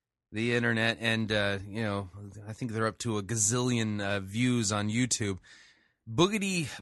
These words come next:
boogity, boogity, amen. At least he did it three times. There's one boogity for each of the, uh, persons of the Holy Trinity. Uh,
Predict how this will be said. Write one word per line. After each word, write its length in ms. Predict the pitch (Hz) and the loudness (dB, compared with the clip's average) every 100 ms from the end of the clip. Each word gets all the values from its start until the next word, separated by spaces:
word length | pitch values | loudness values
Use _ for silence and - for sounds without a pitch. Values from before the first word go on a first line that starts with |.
| 110 | -4
boogity, 500 | 151 160 156 139 113 - - - | -2 0 0 0 -2 -6 -14 -14
boogity, 680 | 110 139 135 110 104 101 - | -4 -2 0 0 -2 -4 -4
amen. 460 | 113 117 120 107 | 0 2 4 2
At 100 | 120 | 0
least 160 | 247 277 | 2 2
he 80 | 247 | 2
did 140 | 226 | 0
it 120 | 160 | 0
three 200 | 135 113 | 0 0
times. 380 | - 120 107 107 | 2 4 4 2
There's 340 | 120 113 117 113 | 2 2 0 2
one 200 | 131 127 | 0 2
boogity 320 | 123 117 110 | 0 0 -2
for 160 | - | -4
each 260 | 92 127 - | -6 -4 -4
of 40 | 107 | -2
the, 200 | 101 98 | 0 -2
uh, 40 | 95 80 | -4 -10
persons 380 | - 120 113 107 | -6 -4 -2 -4
of 80 | 101 | -4
the 80 | 95 | -2
Holy 220 | 107 104 | -2 -2
Trinity. 460 | - 123 107 101 - _ _ _ _ _ _ _ _ _ _ _ | -2 -2 0 -4 -8 _ _ _ _ _ _ _ _ _ _ _
Uh, 600 | 131 151 175 175 156 123 | -2 2 4 4 4 0